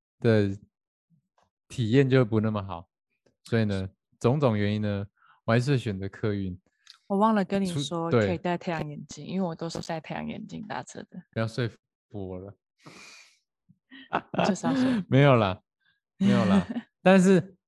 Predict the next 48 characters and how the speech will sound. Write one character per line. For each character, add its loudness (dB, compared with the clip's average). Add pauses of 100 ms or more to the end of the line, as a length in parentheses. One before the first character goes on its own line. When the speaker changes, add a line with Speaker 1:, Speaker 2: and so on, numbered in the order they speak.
Speaker 1:
我， 6
我 4
那 6
时 2
候， 6
我， 0
我 0
就 0
因 -4
为 0
遇 -2
到 0
了 0
这 -6
个 -4
状 -6
况 -4
嘛， -10
上 -4
礼 -4
拜 -2
五 -8
的 -2
时 -8
候 0 (560)
去 0
台 2
北， 0
我 -2
遇 0
到 4
这 2
个 2
状 0
况， -6
我 -6
就 -6
想 -4
说， -4 (400)
为 6
什 0
么 -2
童 -4
宁 0
会 2
喜 -6
欢 -4
搭， -4